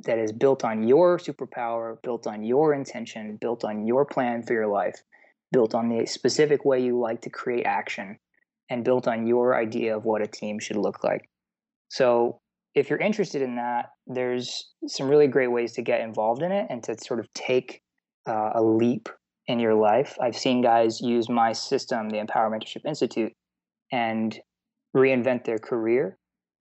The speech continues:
Um, I've had people use it to reinvent their marriage. I've had people use it to reinvent their, their body image, their, their health.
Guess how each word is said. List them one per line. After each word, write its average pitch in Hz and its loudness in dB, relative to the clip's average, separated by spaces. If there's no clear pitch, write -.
Um, 110 -4
I've - -2
had 120 2
people 120 -2
use 113 0
it 113 -6
to - -2
reinvent 113 0
their 107 -4
marriage. 117 0
I've 113 -10
had 117 0
people - 0
use 110 2
it 110 0
to 127 -4
reinvent 110 0
their, 110 2
their 117 0
body 113 2
image, 170 -2
their, 107 -4
their 110 -2
health. - 0